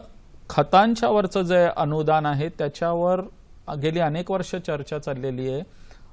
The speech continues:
अ, कालच जाहीर झालेल्या, अ, आर्थिक सर्वेक्षणामध्ये हा प्रश्न पुन्हा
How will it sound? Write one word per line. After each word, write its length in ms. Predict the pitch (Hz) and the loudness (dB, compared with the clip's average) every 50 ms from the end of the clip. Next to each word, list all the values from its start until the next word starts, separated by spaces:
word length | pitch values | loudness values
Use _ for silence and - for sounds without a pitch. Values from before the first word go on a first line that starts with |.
| - - | -18 -10
अ, 420 | 147 143 135 139 135 135 135 139 - - - - - - - - - - - - - - - - - | -2 2 4 4 6 6 4 4 2 -2 -6 -20 -20 -20 -20 -20 -20 -20 -20 -20 -20 -20 -20 -6 4
कालच 520 | 160 156 165 180 196 220 208 214 - - - - - - - - - - - - 180 175 151 135 | 8 8 8 10 8 6 4 2 -4 -14 -16 -20 -20 -20 -20 -20 -20 -20 -16 -10 -8 -6 -4 2
जाहीर 340 | 156 156 156 151 160 170 170 | 4 4 4 4 2 2 2
झालेल्या, 640 | 160 165 160 160 170 170 165 170 170 165 170 170 165 - - - - - - - - - - - | 2 0 0 2 2 0 2 4 6 6 8 6 6 4 -2 -18 -20 -20 -20 -20 -20 -20 -20 -20
अ, 560 | - - 135 156 147 139 139 135 - - - | -16 -10 -6 -4 -2 0 0 0 -2 -2 -2
आर्थिक 340 | 151 139 123 - - 175 175 | -2 -2 -2 -2 -4 -4 -4
सर्वेक्षणामध्ये 920 | - - 151 147 151 156 151 - - 165 151 151 156 156 156 156 156 165 | -2 -2 0 0 0 0 -2 -2 -6 -6 -4 -2 -2 -2 -2 -2 -2 0
हा 120 | 151 151 156 | 0 0 0
प्रश्न 400 | 151 165 151 143 - 156 156 156 | 0 0 -2 -2 -2 -6 -8 -8
पुन्हा 500 | 156 - 139 131 131 151 170 185 202 | -6 -4 -2 0 4 4 6 6 4